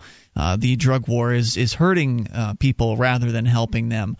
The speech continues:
or how, whatever other regulations we, you know, that might be hurting people rather than helping them. And, you know, th-, it's, it's gonna take time, especially with people like police officers and other government bureaucrats who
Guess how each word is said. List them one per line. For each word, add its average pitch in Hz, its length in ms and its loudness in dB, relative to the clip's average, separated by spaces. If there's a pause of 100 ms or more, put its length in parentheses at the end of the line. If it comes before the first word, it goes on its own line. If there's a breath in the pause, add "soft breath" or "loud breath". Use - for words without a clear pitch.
(200 loud breath)
or 117 420 2
how, 123 180 0
whatever 131 360 0
other 120 180 -2
regulations 117 720 -2
we, 113 100 -2
you 107 100 -4
know, 104 100 -4
that 104 120 -4
might 113 160 2
be 117 120 -2
hurting 123 340 0
people 107 280 -2
rather 107 280 0
than 113 160 -6
helping 113 380 -6
them. 107 200 -2
And, 117 160 -8 (420 loud breath)
you 175 80 2
know, 123 100 2
th-, 107 300 0
it's, 107 340 0
it's 180 260 0
gonna 254 140 0
take 226 220 -2
time, 185 400 2
especially 180 480 0
with 175 140 2
people 175 300 2
like 151 400 -2
police 175 300 0
officers 143 580 0
and 139 120 0
other 170 160 2
government 151 340 0
bureaucrats 165 600 0
who 143 280 4